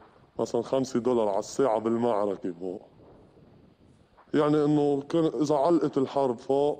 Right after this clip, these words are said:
نحن قاعدين بالخدمة خمسة أيام، إذا هاو صار فيهم يومين معركة، كل نهار لنقول ست ساعات، على نهار عندك مثلًا عشرة دولار أو خمسة دولار، حسب هن أوقات يطلعوها، أوقات ينزلوها، مثل ما يطلع عبالهم.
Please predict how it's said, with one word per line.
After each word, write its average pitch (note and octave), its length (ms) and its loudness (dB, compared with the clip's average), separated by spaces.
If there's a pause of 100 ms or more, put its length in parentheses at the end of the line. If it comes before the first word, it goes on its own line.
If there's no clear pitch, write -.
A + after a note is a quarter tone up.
(120)
نحن C#3 280 0
قاعدين A#2+ 340 0
بالخدمة A#2 460 -2
خمسة C#3+ 440 -2
أيام، C3+ 460 2
إذا C3+ 140 0
هاو C#3+ 300 2
صار C#3 220 -2
فيهم C#3+ 280 0
يومين C3 500 0
معركة، C#3 640 0 (920)
كل D#3 300 2
نهار D3 240 0
لنقول C#3 360 0
ست D3 200 -2
ساعات، A2+ 500 0 (240)
على E3 180 0
نهار D3+ 280 2
عندك C3+ 320 0
مثلًا C3 340 0
عشرة B2+ 300 -2
دولار A#2 380 2
أو A2+ 80 0
خمسة A#2 340 -4
دولار، A#2 300 0
حسب B2 360 -2
هن C3 140 0
أوقات C3 320 0
يطلعوها، A#2 300 -2
أوقات A#2+ 400 0
ينزلوها، A2 580 -2 (840)
مثل C#3 160 0
ما C3 180 2
يطلع A#2+ 280 -2
عبالهم. G#2 420 -2